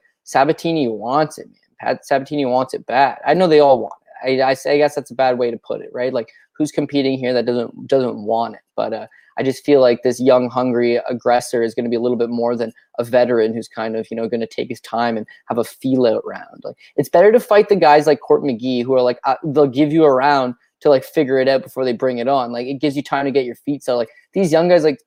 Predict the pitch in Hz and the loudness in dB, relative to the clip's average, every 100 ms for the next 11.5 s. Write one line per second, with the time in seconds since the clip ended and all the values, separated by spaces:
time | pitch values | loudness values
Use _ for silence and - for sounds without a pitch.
0 | _ - 143 135 - 147 151 143 135 139 | _ -2 0 0 -4 -4 -2 -2 -2 -4
1 | 147 139 127 127 113 131 131 123 120 127 | -4 -4 -4 -6 -4 -4 -2 -4 -2 -2
2 | 139 120 - 135 139 139 123 110 - 127 | -4 -6 -4 -2 0 0 0 0 0 0
3 | - 143 - _ - 151 147 143 139 147 | 2 0 -2 _ -6 -2 -2 0 0 2
4 | 143 127 - 131 131 156 139 - 135 127 | -2 -2 0 0 -2 -2 -2 0 0 0
5 | 110 113 127 151 165 _ _ - 131 135 | -2 -2 -2 -4 -6 _ _ 0 2 4
6 | 123 123 123 139 127 131 113 117 147 135 | 2 2 -2 -6 -4 -4 -2 -2 0 -2
7 | 135 135 123 120 127 - 147 - 156 156 | -2 -4 -2 -2 -4 -4 -10 -6 -4 0
8 | 151 156 165 160 131 - _ _ - 156 | -2 2 2 4 2 -2 _ _ -2 2
9 | - 185 175 185 165 110 131 117 113 - | 2 4 2 2 0 0 -4 -4 -6 -6
10 | 113 - 110 110 123 127 143 147 - 147 | -12 -12 -12 -8 -8 -4 -4 -4 -4 -6
11 | 123 135 - 123 | -6 -8 -8 -10